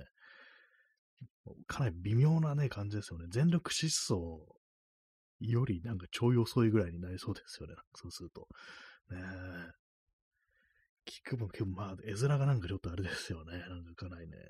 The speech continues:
スーって感じでね。まあ、音はしないんですかね、あれね。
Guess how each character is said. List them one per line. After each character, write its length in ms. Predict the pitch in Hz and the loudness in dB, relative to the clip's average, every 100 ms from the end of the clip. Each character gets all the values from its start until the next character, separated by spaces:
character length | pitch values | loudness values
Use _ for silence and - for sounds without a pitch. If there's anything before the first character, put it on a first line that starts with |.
| - - | -20 -20
ス 180 | - | -12
ー 380 | 104 110 113 113 | -8 -4 -2 -4
っ 20 | |
て 100 | 113 | -4
感 160 | - 82 | -8 -8
じ 80 | 85 | -8
で 40 | |
ね。 200 | 82 78 117 - | -8 -10 -10 -10
ま 80 | |
あ、 40 | 92 | -4
音 140 | 196 | 0
は 100 | 160 | 2
し 180 | - 110 | 0 0
な 120 | 120 | 2
い 40 | 113 | 0
ん 40 | |
で 100 | 82 | -2
す 100 | - | -10
か 80 | 87 | -10
ね、 100 | 85 | -10
あ 60 | 82 | -10
れ 100 | 85 | -8
ね。 220 | 90 | -8